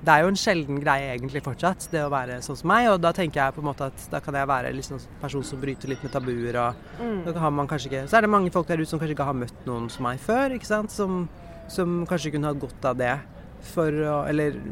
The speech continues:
Speaker 1: eller altså oppleve en person som, som meg, for å på en måte bryte litt det der, bryte litt med fordommene
Speaker 2: Mm.
Speaker 1: og sånn. Og, og det synes jeg har vært veldig positivt. Så responsen i dag er veldig god. Og jeg uansett er så,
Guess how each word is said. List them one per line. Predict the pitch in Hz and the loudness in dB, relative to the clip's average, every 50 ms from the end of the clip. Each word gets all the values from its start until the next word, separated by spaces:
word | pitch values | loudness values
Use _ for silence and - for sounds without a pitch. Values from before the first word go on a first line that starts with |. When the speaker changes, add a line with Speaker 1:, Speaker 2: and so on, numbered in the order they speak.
| - - - - - - - - - - - - - | -8 -10 -10 -12 -12 -14 -14 -14 -16 -16 -14 -10 -6
Speaker 1:
eller | 151 147 147 147 139 | -4 0 0 0 0
altså | 139 131 160 139 131 - | 0 -2 -2 -2 -2 -4
oppleve | - - - - 147 131 117 113 131 135 135 143 143 | -6 -6 -2 2 2 4 4 4 2 0 0 -2 -2
en | 147 143 | -4 -4
person | 139 - 156 143 - 156 139 135 131 143 135 - - - - - - | -4 -4 -4 -4 -2 -2 -4 -2 -4 -6 -8 -10 -14 -18 -16 -14 -10
som, | - - - 165 151 143 147 147 143 | -6 -2 0 0 0 0 -2 -4 -4
som | - 170 151 | -4 -2 2
meg, | 156 165 214 277 269 | 2 2 2 0 0
for | - 220 | 2 0
å | 190 | 2
på | 180 - 175 | 2 0 0
en | 165 | -2
måte | 175 165 | 0 2
bryte | 190 180 165 147 127 - - 127 | 2 2 2 2 0 -2 -4 -2
litt | 127 135 - - | -2 -4 -4 -2
det | - 131 123 117 | 0 0 0 0
der, | 120 113 117 117 - - - - - - - - - - - | 0 -2 -4 -6 -8 -14 -16 -16 -16 -16 -16 -16 -12 -8 -4
bryte | 156 147 175 165 139 - - | 0 2 4 4 4 2 0
litt | 139 135 - - 147 | -4 -4 -4 -4 -4
med | 143 - | -4 -2
fordommene | 151 139 120 113 113 110 110 113 113 110 113 - - - - | -2 -2 -4 -4 -8 -8 -6 -6 -4 -4 -6 -8 -10 -14 -12
Speaker 2:
Mm. | 240 220 196 | -10 -10 -6
Speaker 1:
og | 180 | -2
sånn. | 180 170 190 269 - - - - - - - - - - - - | 0 0 0 0 -4 -10 -16 -18 -18 -18 -18 -18 -18 -10 -2 2
Og, | 190 196 196 185 - | 2 2 4 4 2
og | 202 202 185 | 4 6 6
det | 208 233 | 6 6
synes | 226 - 233 196 - | 6 6 4 4 6
jeg | 196 | 6
har | 190 185 180 | 6 6 6
vært | 180 175 165 | 6 4 4
veldig | 175 160 147 143 - | 2 2 2 0 -2
positivt. | - 139 131 123 - - 143 - 175 185 170 - - - - - - - - - - - - 170 | -4 -4 -4 -4 -4 -4 -4 -2 0 0 0 -2 -6 -10 -10 -10 -12 -14 -14 -14 -14 -10 -8 -2
Så | - - 180 170 | 2 4 6 6
responsen | 175 170 - - 131 120 - - 190 202 196 175 - - | 6 4 4 4 2 2 0 -2 -2 -2 -2 -2 -2 -2
i | 165 | 2
dag | 160 156 165 170 185 196 | 8 10 12 12 12 12
er | 165 143 135 | 10 8 6
veldig | 131 139 131 131 131 | 6 4 2 0 0
god. | 127 139 143 143 - - - - - - | 0 2 2 2 0 -2 -6 -14 -2 4
Og | 165 160 | 6 8
jeg | 170 165 170 170 - 185 | 8 8 8 6 4 2
uansett | 170 175 180 170 196 180 | 2 2 2 0 0 0
er | - 170 175 185 | 0 0 0 0
så, | - 185 175 | 0 -2 -2